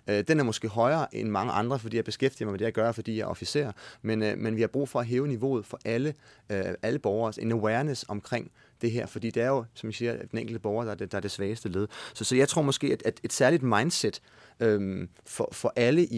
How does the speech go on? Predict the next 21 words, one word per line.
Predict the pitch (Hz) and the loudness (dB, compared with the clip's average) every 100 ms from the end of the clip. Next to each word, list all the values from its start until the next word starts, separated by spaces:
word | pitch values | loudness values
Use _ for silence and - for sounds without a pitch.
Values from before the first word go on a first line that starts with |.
| 110 | -4
i | 113 | -4
samfundet, | 113 107 - 120 104 - - | -2 -2 -2 -4 -4 -8 -8
ligesom | 233 220 214 | -2 2 4
man | 151 | 4
har | 165 151 | 4 4
lidt | 147 170 - | 4 4 2
i, | 123 113 | 2 4
øh, | 101 | 2
i | - | 0
Finland, | - 180 202 135 | 2 4 6 4
hvor, | 113 110 | 4 6
hvor, | 113 110 | 6 6
hvor | 104 113 | 6 2
det | 123 | 4
i | 117 | 2
højere | 117 160 160 | 4 4 4
grad | 123 123 | 2 2
gennemsyrer | 127 143 135 | 0 0 0
hele | 123 135 | 0 -2
samfundet, | 117 131 135 120 | -2 -2 -2 -2
af | 117 | -6